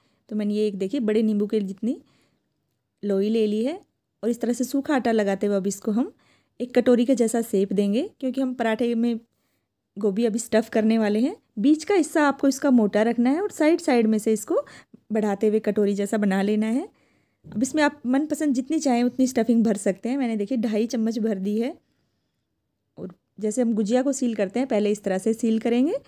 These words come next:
और उसके बाद इसको जोड़ते हुए दोबारा से गोल कर लेंगे। दोबारा से थोड़ा सूखा आटा लगा के इसको बढ़ाएंगे ताकि इक-,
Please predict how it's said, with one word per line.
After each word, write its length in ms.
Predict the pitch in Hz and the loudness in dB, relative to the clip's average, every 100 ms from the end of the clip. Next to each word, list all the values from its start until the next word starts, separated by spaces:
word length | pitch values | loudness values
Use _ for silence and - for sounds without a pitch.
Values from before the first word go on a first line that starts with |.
| _ _ _ 208 | _ _ _ -8
और 60 | |
उसके 220 | 220 - 196 | -4 -2 0
बाद 240 | 196 202 | 0 0
इसको 300 | 202 - 359 | -4 -6 -4
जोड़ते 380 | 226 208 202 208 | 0 2 2 2
हुए 100 | 247 | 2
दोबारा 300 | 233 202 190 | 2 2 2
से 120 | 196 196 | 0 -2
गोल 220 | 196 196 | 0 0
कर 160 | 208 208 | 0 0
लेंगे। 320 | 220 247 403 _ _ _ _ _ _ _ _ _ _ _ _ _ _ _ _ _ _ _ | 0 0 -2 _ _ _ _ _ _ _ _ _ _ _ _ _ _ _ _ _ _ _
दोबारा 260 | 220 233 269 | -4 -2 0
से 120 | 311 | -2
थोड़ा 200 | - 240 | 0 0
सूखा 300 | 240 226 254 | 0 -2 0
आटा 180 | 240 220 | 0 2
लगा 240 | 220 196 190 | 0 0 0
के 140 | 214 | -2
इसको 220 | 196 208 | -2 -2
बढ़ाएंगे 460 | 202 208 202 202 269 | 0 2 0 0 0
ताकि 260 | 233 214 226 | -2 -4 -4
इक-, 180 | 208 | -6